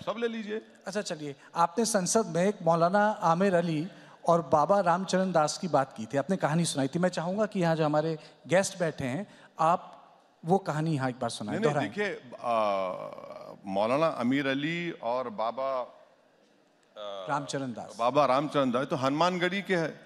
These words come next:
Speaker 1: बाबा थे। इन दोनों ने मिलकर अंग्रेजों के खिलाफ लड़ाई लड़ी।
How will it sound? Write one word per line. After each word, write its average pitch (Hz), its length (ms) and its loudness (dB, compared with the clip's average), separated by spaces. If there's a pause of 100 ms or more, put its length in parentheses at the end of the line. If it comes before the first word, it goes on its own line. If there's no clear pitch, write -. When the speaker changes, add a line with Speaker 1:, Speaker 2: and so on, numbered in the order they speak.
(260)
Speaker 1:
बाबा 165 260 4
थे। 139 240 -4 (580)
इन 156 220 0
दोनों 175 380 4
ने 202 120 2
मिलकर 196 360 2
अंग्रेजों 190 380 2
के 175 100 -2
खिलाफ 170 320 2
लड़ाई 156 160 2
लड़ी। 143 300 -2